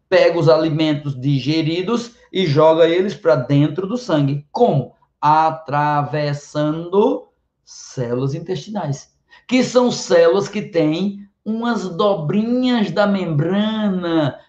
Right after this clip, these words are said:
que, ó, umas dobrinhas, como se fossem dedos de luva. Os dedos de uma luva, que ele vai, que ele sobe e desce. Imagina os dedos de uma luva, sobe e desce, sobe e desce, como um tobogã.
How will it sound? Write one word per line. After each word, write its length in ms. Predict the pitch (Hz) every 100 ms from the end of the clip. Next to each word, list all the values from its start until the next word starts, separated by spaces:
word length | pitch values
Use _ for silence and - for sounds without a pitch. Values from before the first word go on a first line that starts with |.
| _ -
que, 240 | 233 240
ó, 300 | 214 185 - -
umas 400 | 202 233 240 190
dobrinhas, 1600 | 170 190 151 214 240 254 254 247 220 190 320 302 - - - - _ _ -
como 300 | 226 233 233
se 220 | - 214
fossem 640 | - 190 208 202 214 202 - _ _ _ _
dedos 500 | - 151 202 208 190
de 100 | 165
luva. 560 | 185 165 147 131 131 135 _ _ _ _ _ _
Os 200 | 311 277
dedos 300 | 185 180 160
de 80 | 175
uma 140 | 170
luva, 260 | 156 156 147
que 80 |
ele 120 | 180 151
vai, 260 | 170 160
que 60 | 175
ele 100 | 185
sobe 320 | - 180 151
e 80 | 147
desce. 280 | 147 143 180
Imagina 300 | 190 185 202
os 80 | 139
dedos 220 | 175 151
de 40 |
uma 100 | 175
luva, 180 | 165 151
sobe 260 | 143 151 151
e 60 |
desce, 360 | 147 151 147 151
sobe 260 | 147 160
e 40 | 156
desce, 300 | 156 147 123
como 200 | 160 165
um 120 | 160
tobogã. 680 | 226 220 208 143 147 139